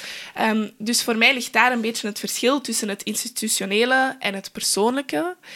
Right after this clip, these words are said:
Is in hoeverre dat er, ehm, een, een, een systeem in stand wordt gehouden en binnenin dat systeem wordt gedistribueerd, ehm,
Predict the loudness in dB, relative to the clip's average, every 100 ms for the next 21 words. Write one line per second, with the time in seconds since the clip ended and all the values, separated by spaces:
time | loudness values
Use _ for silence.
0 | -14 -14 -8 -2 0 0 0 2 4 6
1 | 4 2 -2 -2 -4 -6 -8 -8 -8 -12
2 | -14 -20 _ -12 -10 -12 -14 -14 -14 -16
3 | -18 -12 -8 -8 -4 -4 -2 -4 0 0
4 | 2 2 0 0 0 6 6 6 4 0
5 | -4 -10 -10 -4 -4 0 0 2 0 0
6 | 0 -2 -4 2 2 2 -2 2 2 4
7 | 0 -2 2 2 4 2 2 2 4 4
8 | 2 0 -8 -10 -12 -14 -14 -4 2 4
9 | 4